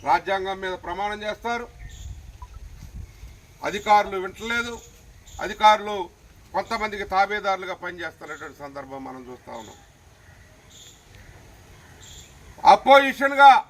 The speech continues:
పులివెందల, అదేవిధంగా ఒంటిమిట్ట by ఎలక్షన్ని బాయ్‌కాట్ చేయాలి, వ-, వ-, తిరిగి పునర్ ఓ-, ఓటింగ్ జరగాలి, సెంట్రల్ ఫోర్స్ ద్వారా ఇక్కడకు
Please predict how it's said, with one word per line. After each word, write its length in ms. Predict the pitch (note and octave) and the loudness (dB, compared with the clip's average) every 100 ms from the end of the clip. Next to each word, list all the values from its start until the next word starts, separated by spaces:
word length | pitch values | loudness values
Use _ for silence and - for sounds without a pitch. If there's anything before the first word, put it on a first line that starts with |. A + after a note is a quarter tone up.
| _ _ _ _ _ - _ _ - _ | _ _ _ _ _ -20 _ _ -20 _
పులివెందల, 600 | G#3 C#4 C#4+ C#4+ C4+ C#4 C#4 C4+ - - _ - | -4 -2 4 4 6 6 6 4 -6 -20 _ -8
అదేవిధంగా 440 | A3 C#4 C#4 C#4 C4 | 0 2 2 -2 -4
ఒంటిమిట్ట 360 | B3+ C#4 C4+ C4+ C4 | -6 -6 -4 -2 0
by 100 | C4+ C#4 | 2 2
ఎలక్షన్ని 480 | C#4 C4 C#4 C#4+ C4+ - _ _ _ _ _ _ _ _ _ - | -2 -6 -2 0 0 -4 _ _ _ _ _ _ _ _ _ 6
బాయ్‌కాట్ 520 | A#3 C4+ C#4 D4 B3 | 8 8 6 4 4
చేయాలి, 300 | C#4 C#4 C4+ B3 | 4 4 2 0
వ-, 180 | B3 G3+ | -2 -2
వ-, 160 | G#3+ G3 - - | -8 -10 -14 -10
తిరిగి 280 | B3+ D4+ C#4+ - | -4 -4 -6 -8
పునర్ 300 | C4 C#4+ C4+ - - - _ - - - G#3+ | -2 -2 -2 -10 -20 -20 _ -20 -20 -8 -4
ఓ-, 140 | A#3+ A#3 | 0 4
ఓటింగ్ 300 | C#4+ D4+ C#4+ C#4 | 4 2 0 2
జరగాలి, 440 | C#4 D4+ D4+ D#4 A#3+ - - - - - - - | 6 6 6 2 -4 -8 -20 -20 -20 -20 -20 -10
సెంట్రల్ 420 | G#3 A3+ A#3 B3 A#3 F#3 - _ _ - | -8 -8 -10 -6 -6 -8 -14 _ _ 0
ఫోర్స్ 320 | B3 C#4 A3+ A#3 | 0 0 -6 -4
ద్వారా 260 | A3+ A3+ G#3 - - _ _ _ F3+ | 2 4 4 2 -14 _ _ _ -14
ఇక్కడకు 380 | G#3 A3 - | -6 -4 -4